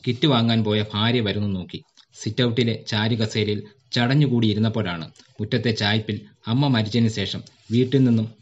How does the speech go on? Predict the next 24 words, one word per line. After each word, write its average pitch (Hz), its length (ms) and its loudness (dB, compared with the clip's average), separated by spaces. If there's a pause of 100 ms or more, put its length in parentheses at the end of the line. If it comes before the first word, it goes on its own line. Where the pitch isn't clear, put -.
പുറത്താക്കപ്പെട്ട 110 580 -4
കട്ടിൽ 92 380 -8 (240)
അയാളുടെ 107 260 0
കണ്ണിൽപ്പെട്ടത്. 98 560 -4 (400)
അയാൾ 131 200 4
ചാരുകസേരയിൽ 135 680 2
നിന്ന് 123 160 2
എഴുന്നേറ്റ് 110 400 0 (280)
ചായ്പിലേക്ക് 107 460 0
നടന്നു. 82 300 -8 (300)
നല്ല 110 160 0
ഒന്നാന്തരം 127 520 2
കട്ടിലാണ്. 95 460 -6 (320)
തുടച്ച് 117 260 0
വൃത്തിയാക്കി 113 640 -2 (220)
പോളിഷ് 143 360 4
ചെയ്ത് 113 240 0
വെച്ചാൽ 92 260 -4 (300)
ഇനി 135 120 2
ഒരു 135 220 0
പത്ത് 120 240 -2
വർഷം 117 300 0
കൂടി 104 140 0
ഉപയോഗിക്കാം. 90 420 -6